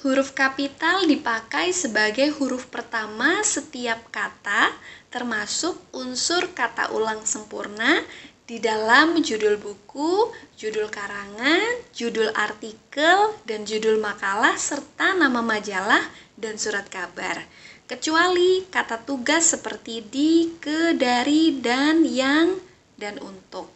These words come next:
yang tidak terletak pada posisi awal. Contohnya, saya telah membaca buku berjudul gitu ya, Dari Ave Maria ke Jalan Lain ke Roma.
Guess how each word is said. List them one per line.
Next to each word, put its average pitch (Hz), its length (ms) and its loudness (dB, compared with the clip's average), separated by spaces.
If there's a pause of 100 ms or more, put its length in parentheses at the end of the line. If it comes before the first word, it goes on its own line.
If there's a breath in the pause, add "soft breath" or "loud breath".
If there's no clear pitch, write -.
(480 loud breath)
yang 339 320 2
tidak 254 400 0
terletak 269 640 -10
pada 240 400 -4 (160)
posisi 220 640 -6
awal. 175 400 -16 (480)
Contohnya, 208 560 -4 (760 loud breath)
saya 247 640 2 (160)
telah 226 320 -2
membaca 220 800 -2
buku 285 800 -4 (400)
berjudul 208 720 -2
gitu - 240 -12
ya, 220 160 -6 (320 loud breath)
Dari 233 480 0
Ave 233 320 -2
Maria 220 560 -4 (160)
ke 294 320 -2
Jalan 208 400 -4
Lain 214 240 -6
ke 208 160 -8
Roma. 190 400 -14